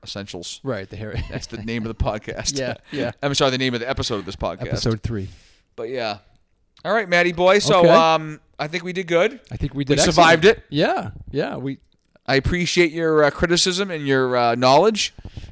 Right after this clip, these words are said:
Speaker 1: and
Speaker 2: There
Speaker 1: your, uh, your pinpoints and
Speaker 2: there
Speaker 1: your
Speaker 2: wasn't much criticism, was there?
Speaker 1: No, no,
Speaker 2: No.
Speaker 1: just in fact, just talking about what, you know, what you think.
Speaker 2: I'm
Speaker 1: About
Speaker 2: agreeable.
Speaker 1: Yeah, you are pretty agreeable. We
Speaker 2: I'm
Speaker 1: need you to be a
Speaker 2: pretty
Speaker 1: little
Speaker 2: agreeable.
Speaker 1: more, a little bit more
Speaker 2: Yeah.
Speaker 1: raunchy and, and co-, controversial.
Speaker 2: Maybe. I think so.
Speaker 1: You know?
Speaker 2: Yeah.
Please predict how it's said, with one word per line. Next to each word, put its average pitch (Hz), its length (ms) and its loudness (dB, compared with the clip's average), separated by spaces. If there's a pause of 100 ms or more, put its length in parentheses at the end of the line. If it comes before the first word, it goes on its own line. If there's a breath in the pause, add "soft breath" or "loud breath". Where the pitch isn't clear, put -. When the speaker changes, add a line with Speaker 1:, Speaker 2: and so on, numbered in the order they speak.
Speaker 1:
and 135 120 -10
Speaker 2:
There 135 80 -6
Speaker 1:
your, 127 240 -2
uh, 117 180 2
your 123 220 -2
pinpoints 156 640 -2
and 262 80 -4
Speaker 2:
there 349 60 -4
Speaker 1:
your 392 80 2
Speaker 2:
wasn't 220 120 0
much 139 160 -8
criticism, 160 460 -10
was 240 120 -12
there? 311 140 -16 (160)
Speaker 1:
No, 302 380 8
no, 240 140 4
Speaker 2:
No. 160 40 -2
Speaker 1:
just 120 180 -2
in 233 60 -6
fact, 226 260 0
just 247 120 -8
talking 254 220 0
about 208 240 0
what, 196 120 -8
you 196 100 -10
know, 175 80 -4
what 160 140 -4
you 202 60 -6
think. 104 400 -10
Speaker 2:
I'm - 100 -6
Speaker 1:
About 117 80 -2
Speaker 2:
agreeable. 104 560 -10
Speaker 1:
Yeah, 170 280 -2 (260 soft breath)
you 339 140 6
are 349 120 10
pretty 165 220 2
agreeable. 120 240 -2
We 147 60 -2
Speaker 2:
I'm 233 80 2
Speaker 1:
need 277 80 -2
you - 40 -6
to 170 60 2
be - 80 2
a - 20 4
Speaker 2:
pretty - 0 -
Speaker 1:
little 196 120 2
Speaker 2:
agreeable. 165 180 -2 (220)
Speaker 1:
more, 123 100 -8
a - 20 -6
little 156 160 -2
bit 147 140 -2
more 127 160 0
Speaker 2:
Yeah. 131 240 4
Speaker 1:
raunchy 127 240 0
and, 120 160 -6
and 113 260 -8
co-, - 220 -8
controversial. 110 560 -4
Speaker 2:
Maybe. 123 400 0 (160)
I 143 60 -4
think 143 200 -4
so. 117 180 -6
Speaker 1:
You 107 60 -4
know? 123 160 -8 (200)
Speaker 2:
Yeah. 120 320 -2